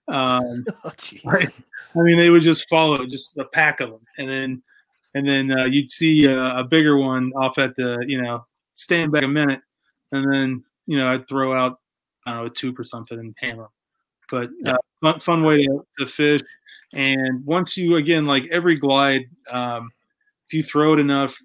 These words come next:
Speaker 1: and you're gonna learn what that bait kinda wants to do, uh, what speed you can just rip it with. And some will do better than others. Um, it's just, it's just sort of part of it.
Speaker 2: Yeah.
Speaker 1: Uh, but, but, you know, th-, this,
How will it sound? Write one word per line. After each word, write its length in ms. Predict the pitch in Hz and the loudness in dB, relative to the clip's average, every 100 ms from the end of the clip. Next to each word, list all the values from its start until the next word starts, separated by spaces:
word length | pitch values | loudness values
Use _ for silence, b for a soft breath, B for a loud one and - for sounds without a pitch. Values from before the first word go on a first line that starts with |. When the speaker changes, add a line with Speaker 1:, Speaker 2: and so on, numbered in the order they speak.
| _ - | _ -10
Speaker 1:
and 500 | 131 131 127 127 123 | -6 -4 -4 -6 -6
you're 120 | 143 147 | -4 0
gonna 220 | 160 143 | 0 0
learn 480 | 131 135 135 135 131 | -2 -2 -2 -4 -4
what 220 | 131 127 | -6 -4
that 240 | 127 123 | -4 -4
bait 260 | 123 123 - | -6 -6 -6
kinda 260 | 139 127 | -6 -6
wants 320 | 117 123 127 - | -4 -6 -6 -8
to 60 | |
do, 400 | 127 127 127 127 - _ _ _ _ - | -10 -6 -4 -4 -8 _ _ _ _ -8
uh, 320 | 123 120 117 | -6 -4 -6
what 380 | 143 131 143 160 | -8 -2 0 2
speed 600 | - - - 135 139 127 | 0 -2 -2 0 0 -2
you 160 | 131 127 | -6 -6
can 200 | 127 123 | -6 -4
just 300 | 127 120 - | -6 -8 -8
rip 340 | 120 131 135 | -4 -2 -2
it 120 | 156 160 | -4 -4
with. 400 | 165 175 - - _ _ _ 151 | -4 -6 -12 -20 _ _ _ -4
And 140 | 156 | 0
some 260 | - 202 202 | 2 2 2
will 80 | |
do 180 | 175 180 | 2 2
better 220 | 156 156 | 4 4
than 140 | 139 127 | 2 -2
others. 440 | 117 104 - - 131 | -6 -10 -12 -12 -10
Um, 440 | 123 120 113 113 - _ _ _ _ _ _ _ | -10 -8 -10 -14 -18 _ _ _ _ _ _ _
it's 200 | 135 - | -6 -2
just, 260 | 147 - - _ | -2 -2 -4 _
it's 160 | 165 - | -4 0
just 220 | 160 - | 0 0
sort 160 | 147 123 | 0 -2
of 80 | |
part 240 | - 127 123 | -2 -2 -2
of 120 | 113 | -6
it. 140 | 107 _ _ b b | -14 _ _ b b
Speaker 2:
Yeah. 280 | - 127 120 | -8 -4 -2
Speaker 1:
Uh, 40 | 110 - _ _ 147 | -4 -10 _ _ -2
but, 220 | 139 139 - | 0 -2 -4
but, 200 | 139 131 _ _ | -4 -4 _ _
you 100 | 160 | -4
know, 160 | 135 127 | -2 -2
th-, 140 | 139 143 | -6 -2
this, 260 | 147 143 | -2 -2